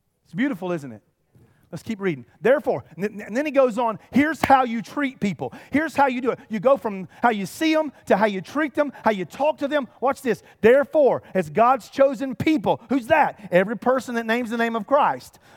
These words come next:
Holy and dearly loved. Turn to your neighbor and say, "You're dearly loved." Do you feel that? Do you know that? Watch this. "Clothe yourselves." In other words,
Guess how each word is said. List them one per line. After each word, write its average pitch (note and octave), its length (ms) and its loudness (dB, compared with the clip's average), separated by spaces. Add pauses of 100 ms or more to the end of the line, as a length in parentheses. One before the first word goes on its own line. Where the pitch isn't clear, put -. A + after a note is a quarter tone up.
(140)
Holy D#4 540 2
and G3 300 -4
dearly D4 440 2
loved. C#4 560 2 (140)
Turn A#3 140 -4
to A3 40 -6
your G#3 60 -6
neighbor F#3 180 -2
and E3 60 -8
say, F#3 120 -6
"You're D#3 140 -4
dearly D3 320 -4
loved." C3 500 -4 (1600)
Do D3 80 -10
you F#3 60 -6
feel B3+ 220 -2
that? A#3+ 220 0
Do G3+ 60 -8
you G3+ 80 -6
know A3+ 160 -2
that? C4+ 380 -2 (180)
Watch A#3 180 -4
this. G3+ 260 -6 (280)
"Clothe D#4+ 520 2
yourselves." A3+ 1080 -2 (800)
In F3+ 80 -4
other C4+ 180 -2
words, A3+ 500 -4